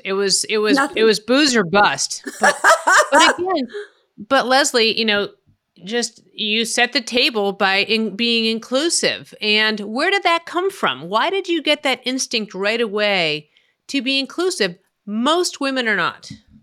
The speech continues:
Speaker 2: Yeah, that's interesting. And I think it went back to moving around a lot as a kid where you're always the outsider. So I must have somehow said, "If I'm, you know, if I'm ever on the other side, um,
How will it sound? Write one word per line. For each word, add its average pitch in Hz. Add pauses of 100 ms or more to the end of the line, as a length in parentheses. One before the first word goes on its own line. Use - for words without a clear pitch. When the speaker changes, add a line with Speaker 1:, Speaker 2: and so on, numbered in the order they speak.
(1040)
Speaker 2:
Yeah, 330
that's 330
interesting. 311
And 226
I 226
think 277
it 269
went 226
back 226
to 208
moving 214
around 202
a 240
lot 226
as 220
a 202
kid 214
where 214
you're 190
always 196
the 208
outsider. 190
So 196 (300)
I 208
must 226
have 196
somehow 208
said, 196
"If 185
I'm, 208 (460)
you 220
know, 190
if 190
I'm 214
ever 202
on 196
the 208
other 196
side, 202 (100)
um, 185